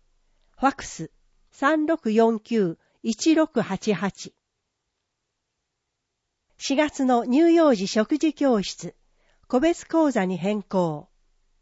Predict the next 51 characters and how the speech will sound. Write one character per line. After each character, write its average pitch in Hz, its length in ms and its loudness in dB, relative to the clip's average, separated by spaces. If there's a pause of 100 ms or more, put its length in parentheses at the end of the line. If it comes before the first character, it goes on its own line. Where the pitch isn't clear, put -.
(800)
申 240 240 4
し - 160 -8
込 247 120 2
み 220 120 0
順、 160 380 -4 (460)
三 302 280 2
月 262 260 0
五 208 200 -6
日 226 160 0
金 285 260 2
曜 269 220 4
か 185 160 -4
ら 165 160 -4 (280)
お 247 120 0
住 339 160 -2
ま 302 160 2
い 240 40 0
の 214 140 0
地 277 200 -2
域 214 200 0
を 190 80 4
所 202 160 -2
管 254 300 0
す 240 120 -4
る 214 140 0
保 202 140 -4
健 294 240 2
相 277 260 0
談 240 240 0
所 214 180 2
へ 160 140 -2 (320)
電 247 260 4
話 226 220 2 (120)
ま 220 160 2
た 302 140 0
は 196 140 2
窓 196 260 0
口 190 300 -4
で。 151 140 -12 (960)
所 254 200 2
要 320 240 4
時 302 140 -4
間 175 240 -4
三 233 320 -2
十 240 140 -2
分、 151 360 -6 (360)
希 269 160 -2
望 311 180 4
時 302 160 -2
間 202 240 0
は 165 220 -4